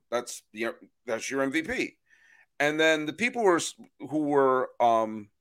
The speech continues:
uh, supporting Trout in the argument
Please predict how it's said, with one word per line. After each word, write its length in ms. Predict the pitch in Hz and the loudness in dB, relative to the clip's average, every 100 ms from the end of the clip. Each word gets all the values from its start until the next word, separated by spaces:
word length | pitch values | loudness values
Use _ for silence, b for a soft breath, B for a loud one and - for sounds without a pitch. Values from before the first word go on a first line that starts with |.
| _ _ _ _ _ _ _ _ _ - - | _ _ _ _ _ _ _ _ _ -18 0
uh, 300 | 110 104 101 | 2 2 0
supporting 480 | - - 160 143 - | -6 -8 -6 -6 -8
Trout 440 | - 185 190 - - | 4 6 6 -2 -8
in 120 | 113 | -6
the 120 | 104 | -2
argument 420 | 98 92 85 90 | -2 -4 -10 -12